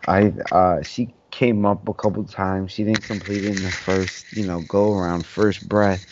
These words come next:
type of thing. So it took a little one. Like, I don't blame Tyler. I,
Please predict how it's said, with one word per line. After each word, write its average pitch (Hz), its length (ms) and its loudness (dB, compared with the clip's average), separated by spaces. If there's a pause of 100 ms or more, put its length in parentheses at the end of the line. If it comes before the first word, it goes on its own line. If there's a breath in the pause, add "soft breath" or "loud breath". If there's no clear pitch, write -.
(500 loud breath)
type 98 160 0
of 82 80 -12
thing. 95 360 -4 (320 loud breath)
So 117 180 -4
it 120 100 -4
took 127 280 0
a 107 80 6
little 113 300 2
one. 110 240 0
Like, 104 220 -2
I 117 140 0
don't 131 200 0
blame 120 380 2
Tyler. 78 600 -2
I, 90 200 4